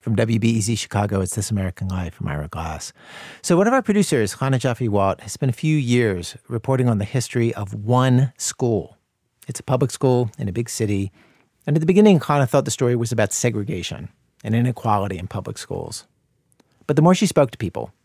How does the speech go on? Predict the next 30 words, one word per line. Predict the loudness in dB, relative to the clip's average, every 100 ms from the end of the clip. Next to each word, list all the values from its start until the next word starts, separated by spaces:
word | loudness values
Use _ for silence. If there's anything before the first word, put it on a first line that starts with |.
| -6
and | 0
researched | 0 0 -4
what | 2 4
had | 4
happened | 0 -2 -4
at | -6
this | -8 -10
one | -8 -10
school, | -8 -6 -6 -10 -20 -4
the | 0
more |
she | 2
realized | 2 4 4 0
it | 0
was | 0 -2 -4
actually | -6 -2 2 2
about | 2 0 -2 -4 _ _ -6
the | -6 0
inordinate | 4 6 6 6 4 4 2
amount | 0 0 -2
of | -8 _
power | -4 -2 0 -2 -6 -14 _ _ _ _
that | -6 -4
white | 0 0 0
parents | -2 0 0 -2
had | -6 -6 -6 -10 -14 _ _ _ _
at | -4 -4
this | -4 -4
one | -6 -6
school. | -8 -8 -8